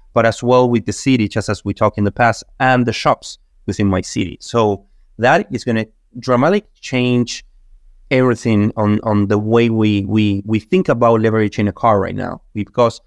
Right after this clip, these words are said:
the typical use case is, "I wanna go to point A to point B," and that's it. Now, the way we're thinking about this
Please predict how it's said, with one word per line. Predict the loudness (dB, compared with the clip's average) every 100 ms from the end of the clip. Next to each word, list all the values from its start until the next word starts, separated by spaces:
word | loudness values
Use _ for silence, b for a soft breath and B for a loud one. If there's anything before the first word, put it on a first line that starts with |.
| _ _ _ -8
the | -4
typical | -2 -2 0 0
use | 2 -2
case | 0 0 0 -2 -6
is, | -2 -2 -4 -2
"I | 0
wanna | 2 0
go | 0 -2
to | -2 -8
point | -4 -2 -2 -2
A | -2
to | -2 -6
point | -2 -2
B," | 0 -2 -4 _
and | -2
that's | -2 0
it. | -4 _ _ _ _ _ _
Now, | -2 2 4 2
the | 0 -2
way | 2 2
we're | 2 -2
thinking | -2 -2 -2 -2
about | 0 2 2 2
this | -2 -6